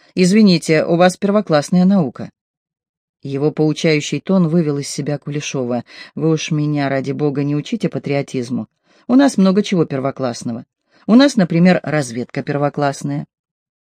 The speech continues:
"При чём тут разведка?" — отмахнулся Картос. "Она обеспечивает нас".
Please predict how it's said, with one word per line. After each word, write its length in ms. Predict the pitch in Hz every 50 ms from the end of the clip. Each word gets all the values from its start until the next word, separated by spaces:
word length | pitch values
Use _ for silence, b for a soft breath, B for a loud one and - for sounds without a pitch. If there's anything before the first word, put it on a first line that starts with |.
| _ _ -
"При 140 | 117 113
чём 200 | - - 170 190
тут 140 | 180 208 190
разведка?" — 540 | 220 214 214 202 208 208 185 151 - - 135
отмахнулся 560 | 131 - 143 143 - - 135 131 127 - -
Картос. 520 | - - 135 135 - - 123 110 - - - _ _ _ _ _ _ _ _ _ _ _ _ _ _ _ -
"Она 280 | - 147 156 175 190
обеспечивает 720 | 208 208 214 208 - - 269 302 - - 277 269 262 - -
нас". 340 | 143 127 123 - - -